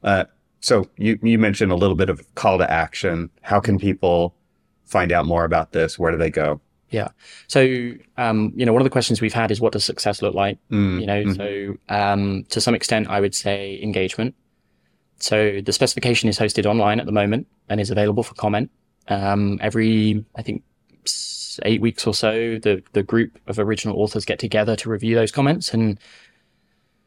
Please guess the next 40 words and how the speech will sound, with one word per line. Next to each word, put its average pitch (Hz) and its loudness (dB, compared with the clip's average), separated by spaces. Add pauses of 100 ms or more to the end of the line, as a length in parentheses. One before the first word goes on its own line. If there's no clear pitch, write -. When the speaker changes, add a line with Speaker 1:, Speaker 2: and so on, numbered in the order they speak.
(380)
Speaker 2:
um, 110 2 (160)
sense 143 2
check - 0 (240)
the 131 -2
contributions 131 2
that 98 2
have 104 0
been 110 4
made. 113 4
And 110 4
in 107 4
most 110 4
instances, 110 0
I 107 2
think 101 -4
we've, 110 -4
we've 107 -6
kind 104 -2
of 98 -4 (1000)
added 135 -2
those 104 2
thoughts 113 2
and 101 0
those 98 0
comments. 117 -2
Speaker 1:
Mm-hmm. 101 2
Speaker 2:
So, 104 4
uh, 104 0 (140)
in 113 -12
terms 120 -2
of 110 -4
the - -6
call 120 2
for 110 2
arms, 139 2 (640)
the 113 4
link 107 0
will 113 2
be 107 2
available. 117 4